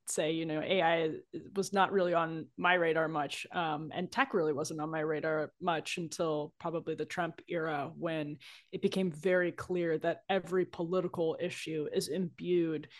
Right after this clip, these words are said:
um, with the tech crisis, that it, it just informs absolutely everything we talk about.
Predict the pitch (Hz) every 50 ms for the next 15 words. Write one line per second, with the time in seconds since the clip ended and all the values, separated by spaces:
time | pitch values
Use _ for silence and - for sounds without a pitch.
0 | - - _ _ - 165 185 175 165 156 156 160 151 151 123 - - - 180 175
1 | 190 185 175 165 - - - _ - 190 185 - 170 156 - - - - - -
2 | - - - - - - - - - 165 156 160 151 - 180 180 - 190 - -
3 | - - 202 185 175 - - - 190 185 175 170 165 170 170 - - - 175 165
4 | 165 - - 165 - 175 139 170 165 170 165 - 170 170 165 160 156 - - 165
5 | 156 - - 165 170 - - - -